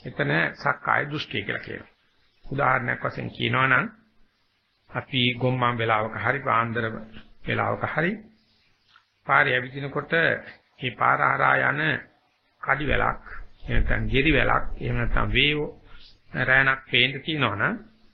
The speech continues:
අපිට ඈතින් බලනකොට පේන එතන නූලක් වැටිලා තියෙන වගේ, මුලක් තියෙන වගේ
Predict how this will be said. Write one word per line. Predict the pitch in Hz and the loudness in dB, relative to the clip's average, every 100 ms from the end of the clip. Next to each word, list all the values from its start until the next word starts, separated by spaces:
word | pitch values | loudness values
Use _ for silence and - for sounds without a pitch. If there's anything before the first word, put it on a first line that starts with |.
| _ | _
අපිට | - 160 170 | -12 -6 0
ඈතින් | 156 143 156 180 | 4 4 2 -2
බලනකොට | 175 175 175 175 175 | -2 -2 -2 -4 -2
පේන | 180 185 | 0 0
එතන | 175 185 170 | 0 0 -2
නූලක් | 165 160 156 | 0 0 0
වැටිලා | 147 135 135 | -2 -2 -2
තියෙන | 123 131 117 | -2 -2 -2
වගේ, | 113 107 123 - - _ _ _ _ _ | -2 0 -2 -6 -12 _ _ _ _ _
මුලක් | 135 151 175 - | -4 -2 -2 -6
තියෙන | - 147 127 | -2 0 2
වගේ | 120 113 110 107 160 | 2 2 2 0 -2